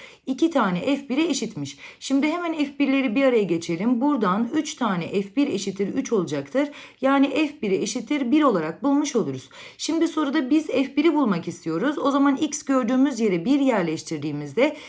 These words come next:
bir ikiden küçük olduğu için alttaki denklemde yerleştirmemizi yapacağız. Buradan iki artı a bire eşit oldu.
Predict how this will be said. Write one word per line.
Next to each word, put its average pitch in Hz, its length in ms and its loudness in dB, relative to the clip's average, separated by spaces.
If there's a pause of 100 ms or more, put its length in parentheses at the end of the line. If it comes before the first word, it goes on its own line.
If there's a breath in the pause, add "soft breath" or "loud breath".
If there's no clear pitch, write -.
(200 loud breath)
bir 302 180 8
ikiden 285 440 2
küçük 294 300 -2
olduğu 254 220 4
için 185 240 0
alttaki 262 460 0
denklemde 214 480 2
yerleştirmemizi 185 840 0
yapacağız. 277 500 4 (340 loud breath)
Buradan 269 460 4
iki 262 280 -2
artı 208 520 0
a 226 400 2
bire 285 180 4
eşit 277 320 -2
oldu. 147 360 0